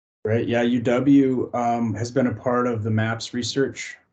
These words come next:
program. So maps is the Multidisciplinary Association for Psychedelic Studies. Um, that's a great resource for folks who wanna, you know, see a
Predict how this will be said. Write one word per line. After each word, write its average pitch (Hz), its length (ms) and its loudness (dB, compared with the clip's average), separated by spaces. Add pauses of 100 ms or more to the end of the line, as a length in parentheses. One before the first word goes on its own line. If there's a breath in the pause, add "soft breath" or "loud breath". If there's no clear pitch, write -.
program. 151 540 2
So 151 120 -4
maps 120 400 -2
is 110 120 -8
the 110 60 -4
Multidisciplinary 120 1500 -2
Association 113 720 -2
for 110 80 -6
Psychedelic 110 640 -2
Studies. 110 580 -4 (600 soft breath)
Um, 104 260 2
that's 131 220 4
a 131 40 0
great 120 460 -4
resource 117 420 -6
for 117 200 -8
folks 113 360 -2
who 117 120 -8
wanna, 110 400 0 (100)
you 117 140 -6
know, 104 120 -2
see 127 300 -2
a 113 80 0